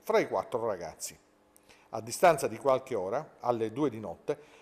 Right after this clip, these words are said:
la discussione era ripresa lontano dal locale. Durante la nuova lite, R G,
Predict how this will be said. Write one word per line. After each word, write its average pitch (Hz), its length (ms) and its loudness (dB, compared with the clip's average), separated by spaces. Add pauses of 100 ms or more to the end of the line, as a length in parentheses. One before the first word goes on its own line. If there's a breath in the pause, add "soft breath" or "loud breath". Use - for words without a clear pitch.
la 160 100 6
discussione 170 580 0
era 131 160 2
ripresa 98 640 -6
lontano 120 540 2
dal 98 180 -6
locale. 87 460 -6 (520)
Durante 151 560 4
la 113 120 0
nuova 127 320 4
lite, 120 420 -4 (320 loud breath)
R 127 340 0
G, 120 320 -10